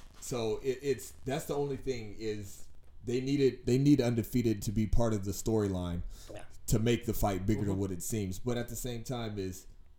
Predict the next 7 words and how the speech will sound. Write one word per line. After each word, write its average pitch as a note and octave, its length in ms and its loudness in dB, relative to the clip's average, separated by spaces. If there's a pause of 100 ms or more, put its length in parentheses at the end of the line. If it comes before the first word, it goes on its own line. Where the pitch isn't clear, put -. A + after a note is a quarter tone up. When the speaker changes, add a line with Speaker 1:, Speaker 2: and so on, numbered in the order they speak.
(300)
Speaker 1:
hey, A2 300 -2 (1040)
if G#2+ 200 -2
you B2+ 140 2
have A2+ 120 -4
a A2 60 -2
Triple B2 360 -4
G A#2+ 460 -4